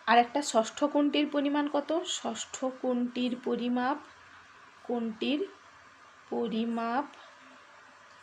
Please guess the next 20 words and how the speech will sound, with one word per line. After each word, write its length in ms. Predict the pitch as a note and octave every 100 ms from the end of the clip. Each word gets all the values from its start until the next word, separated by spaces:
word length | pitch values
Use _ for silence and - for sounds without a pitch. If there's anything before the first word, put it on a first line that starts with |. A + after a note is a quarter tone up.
| - - - - - -
সাতশো 500 | - A3 A3 - C4+ B3+
কুড়ি 260 | A3 G#3 A3+
ডিগ্রি 380 | A#3+ B3 A3+ C4+ F4 C4
বিযুক্ত, 720 | G#3 G#3 C#4+ D4 - G#3+ B3 - - - - - - - - - B3+
দেখো, 300 | A#3+ B3 D4+ - - -
বাকি 220 | A#3 A#3+
পাঁচটা 380 | C#4 A#3 - B3+
যেগুলো 340 | B3 B3+ B3+ C4
বইয়ে 280 | A3 B3
দেওয়া 200 | B3 B3 B3
আছে, 140 | B3
সেগুলো 260 | B3 A#3 A#3+ -
যোগ 120 | A#3+ B3 -
করব। 200 | B3 G#3+ B3+ -
একশো 240 | A3 - A#3+ -
কুড়ি 380 | A3 A3 A#3+ C#4 - - - -
যুক্ত 380 | G#3+ A3+ - - B3 B3
সত্তর 440 | - A3+ - B3 A#3 A3
ডিগ্রি 340 | C4 B3 C4 C#4 -
যুক্ত 360 | G#3+ - -